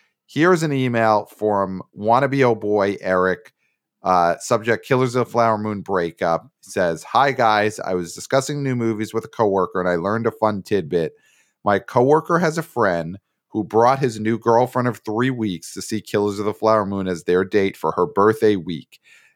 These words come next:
After the movie, this new girlfriend of three weeks broke up with him, citing that while it was a good movie, it was such a downer that it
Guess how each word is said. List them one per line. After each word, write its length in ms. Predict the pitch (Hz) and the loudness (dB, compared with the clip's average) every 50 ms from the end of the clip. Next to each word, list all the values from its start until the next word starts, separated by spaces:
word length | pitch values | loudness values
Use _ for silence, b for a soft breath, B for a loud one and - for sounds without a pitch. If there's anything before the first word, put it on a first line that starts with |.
| b b _ | b b _
After 360 | - 101 110 127 - - 160 165 | 0 2 2 0 0 0 0 0
the 120 | 170 175 | 0 0
movie, 640 | 160 165 170 165 151 123 - 101 95 95 87 87 - _ _ _ _ _ _ _ | 2 4 4 6 6 4 2 0 -2 -2 -4 -6 -8 _ _ _ _ _ _ _
this 180 | 113 107 - | 0 0 0
new 220 | 107 110 120 131 131 | 0 2 2 2 4
girlfriend 520 | 135 143 139 135 135 131 - 135 131 123 | 4 4 4 4 2 2 0 -2 0 0
of 120 | 117 92 - | 0 -2 -2
three 240 | - 113 120 123 123 | -2 0 2 2 2
weeks 320 | 117 117 117 107 - - | 2 0 -2 -2 -2 -8
broke 380 | _ - 101 107 123 139 - 147 | _ 0 2 4 4 4 4 2
up 180 | 131 117 - | 0 2 0
with 160 | 98 92 87 - | -2 -2 -2 0
him, 340 | 98 90 85 78 73 80 - _ _ _ _ _ | -2 -2 -2 -2 -4 -10 -14 _ _ _ _ _
citing 520 | _ - - 131 120 123 127 131 127 123 117 | _ -2 0 2 4 4 2 2 0 0 2
that 200 | 117 110 - - | 2 0 0 2
while 280 | 107 110 110 113 123 131 | 2 4 4 6 4 2
it 80 | 113 | 2
was 160 | 120 113 107 | 0 0 0
a 80 | 113 104 | 0 -2
good 260 | - - 139 156 160 139 | 0 2 2 4 4 4
movie, 500 | 127 117 104 98 98 87 95 98 95 95 95 - | 2 0 0 0 0 -2 -2 -4 -4 -4 -4 -2
it 80 | 123 | -2
was 200 | 110 104 104 98 - | 0 0 0 0 0
such 240 | - 120 123 - 147 | 0 0 0 0 -4
a 40 | 139 | -6
downer 600 | 127 127 131 123 120 110 107 104 98 92 90 90 | -2 0 0 2 2 2 2 0 0 -2 -2 0
that 180 | 82 98 95 | 2 2 2
it 80 | 95 | 2